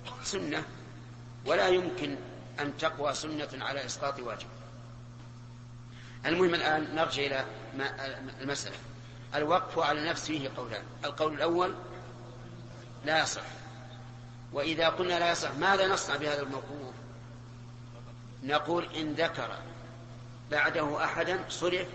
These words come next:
إلى من بعده، وإن لم يذكر أحدا رجع إليه ملكا، لأن الوقف لا يصح.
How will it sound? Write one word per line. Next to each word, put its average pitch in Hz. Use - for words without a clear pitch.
إلى 151
من 139
بعده، -
وإن 156
لم 165
يذكر 170
أحدا 180
رجع 156
إليه 160
ملكا، 147
لأن 147
الوقف 165
لا 127
يصح. -